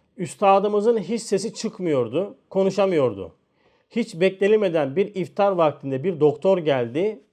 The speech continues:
elini tuttu. Üstadımız dedi ki, "Ben hastalığımı muayene ettirmem, ben hekimlere muhtaç değilim, hekim Cenab-ı Hak'tır." Doktor geliyor üstada, ağır hasta olunca, üstad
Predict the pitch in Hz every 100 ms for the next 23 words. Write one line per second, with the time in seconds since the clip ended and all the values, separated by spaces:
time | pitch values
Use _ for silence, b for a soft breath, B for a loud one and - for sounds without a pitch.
0 | _ _ 165 170 196 175 151 _ 147 -
1 | _ _ _ _ _ _ _ _ _ _
2 | _ _ _ 165 143 185 185 202 208 180
3 | 214 - 160 123 117 143 190 185 127 151
4 | 147 175 170 175 147 135 147 156 139 120
5 | 131 - 131 127 156 185 _ - 127 151
6 | 151 143 139 127 113 107 135 139 113 95
7 | - 131 143 170 127 131 160 131 123 127
8 | 123 120 117 - - _ _ _ _ _
9 | _ _ _ _ 131 131 143 151 123 110
10 | - 107 107 156 110 110 110 104 _ 151
11 | 214 160 160 - _ _ _ _ _ _
12 | 135 _ 147